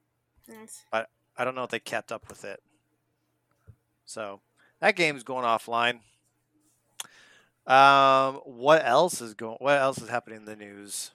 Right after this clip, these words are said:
Speaker 2: We've got, <sighs> uh,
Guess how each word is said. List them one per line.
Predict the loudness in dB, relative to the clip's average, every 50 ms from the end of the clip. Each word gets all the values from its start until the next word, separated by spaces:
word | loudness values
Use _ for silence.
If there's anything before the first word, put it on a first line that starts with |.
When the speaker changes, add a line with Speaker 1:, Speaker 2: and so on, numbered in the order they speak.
| _ _ _ _ _ _ _ _ _ _ _ _ _ _ _ _ _ _ _
Speaker 2:
We've | -16 -14 -12 -12 -12 -8
got, | -2 2 4 6 8 8 8 6 4 0 -2 2
<sighs> | 2 2 2 0 _ _ _ _ _ _ _ _ _ _ _ _ _ _ _ _ _ _ _ _ _ _ _ _ _ -12 -6
uh, | -4 -4 -4 -2 2 4 6 8 8 8 6 4